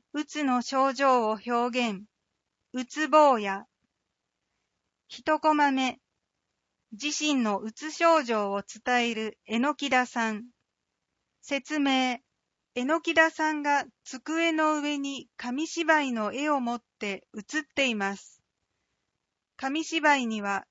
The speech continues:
キャラクターの横に、「僕はうつ坊や」と書いてあります。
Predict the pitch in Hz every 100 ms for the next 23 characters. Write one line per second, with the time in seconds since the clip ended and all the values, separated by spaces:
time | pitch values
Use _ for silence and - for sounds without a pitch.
0 | _ - 311 330 - - 254 226 208 196
1 | 196 214 214 214 214 _ _ _ _ _
2 | _ 214 302 320 294 226 202 214 208 285
3 | 302 330 330 269 208 196 196 175 - _
4 | _ - 262 262 - 226 202 196 185 185
5 | - _